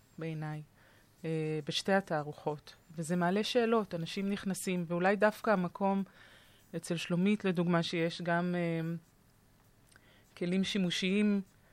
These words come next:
או שמישהו השתמש או מישהו יצר, אבל הם כבר שינו את המיקום שלהם, הם מעלים שאלה, הם מסקרנים, הם, משהו שם מיד מבקש קריאה ל-,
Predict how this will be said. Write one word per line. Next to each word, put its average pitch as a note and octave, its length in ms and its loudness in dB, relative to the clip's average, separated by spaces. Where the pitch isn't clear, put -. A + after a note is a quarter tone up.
או F3 120 0
שמישהו F#3+ 520 2
השתמש G3 460 0
או F#3+ 60 4
מישהו F#3+ 260 4
יצר, F#3+ 300 8
אבל F3 280 10
הם E3+ 140 4
כבר E3+ 280 10
שינו F3+ 720 8
את E3 140 -2
המיקום E3 540 4
שלהם, F3+ 500 2
הם F3 320 6
מעלים F3+ 360 6
שאלה, F#3+ 480 8
הם E3 120 -4
מסקרנים, F3 880 2
הם, E3+ 360 2
משהו G3+ 360 2
שם G3+ 180 2
מיד G3 480 8
מבקש F3+ 500 2
קריאה F#3+ 600 6
ל-, F3 380 2